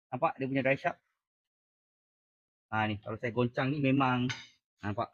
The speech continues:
saya goncang pun dah, dah, dah, dah, dah, dah, dah. Ah, ni nampak. Okey, itu masalah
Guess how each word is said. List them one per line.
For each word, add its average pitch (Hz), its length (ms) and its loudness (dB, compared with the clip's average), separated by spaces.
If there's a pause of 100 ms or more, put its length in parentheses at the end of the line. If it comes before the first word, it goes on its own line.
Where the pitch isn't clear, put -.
(100)
saya 123 140 -4
goncang 127 400 0
pun 127 80 0
dah, 113 100 -4
dah, 117 160 -6
dah, 113 160 -8
dah, 107 80 -4
dah, 107 300 -2 (100)
dah, 107 80 -6 (300)
dah. - 60 -14 (420)
Ah, 101 560 -4
ni 107 260 -4
nampak. 131 220 0 (400)
Okey, 127 340 4 (300)
itu 208 240 4
masalah 165 480 4